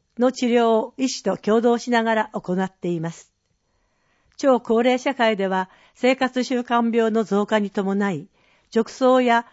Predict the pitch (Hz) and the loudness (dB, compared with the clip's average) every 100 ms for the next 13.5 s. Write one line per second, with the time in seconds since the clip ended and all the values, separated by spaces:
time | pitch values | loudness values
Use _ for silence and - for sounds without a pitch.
0 | _ - 208 311 277 240 190 208 202 190 | _ -8 -6 0 0 -2 -6 -4 -2 -4
1 | - _ _ - 226 247 247 254 247 247 | -6 _ _ 0 0 0 -2 -4 -2 -2
2 | 247 220 185 180 - 175 156 156 - _ | 0 -2 -2 -4 -4 -4 -4 -8 -14 _
3 | _ _ _ _ _ _ - 254 254 226 | _ _ _ _ _ _ 4 6 6 4
4 | 202 190 190 - _ _ - 226 - 254 | 0 -2 -4 -6 _ _ -4 -4 -2 0
5 | 262 247 240 226 _ - 214 247 247 240 | 2 2 -2 -4 _ 0 2 4 2 0
6 | 254 247 214 233 247 247 240 240 240 233 | -2 -4 -2 0 0 0 2 4 4 4
7 | 240 - - 165 _ _ _ _ _ _ | 2 -2 -8 -12 _ _ _ _ _ _
8 | - 175 233 233 240 240 202 208 214 - | -18 -2 -2 0 0 2 2 -2 -4 -2
9 | 226 214 208 - 247 247 190 185 240 269 | -2 0 -2 -2 -6 -4 -4 0 2 4
10 | 185 160 147 147 _ _ _ - 262 262 | 2 -2 -8 -10 _ _ _ 0 0 2
11 | 247 254 269 262 262 226 220 202 - - | -4 -2 0 0 0 -2 -2 -6 -6 -4
12 | 214 - _ _ _ - 277 285 269 277 | -4 -6 _ _ _ -2 0 2 2 0
13 | 262 - 170 160 | -2 -4 -6 -6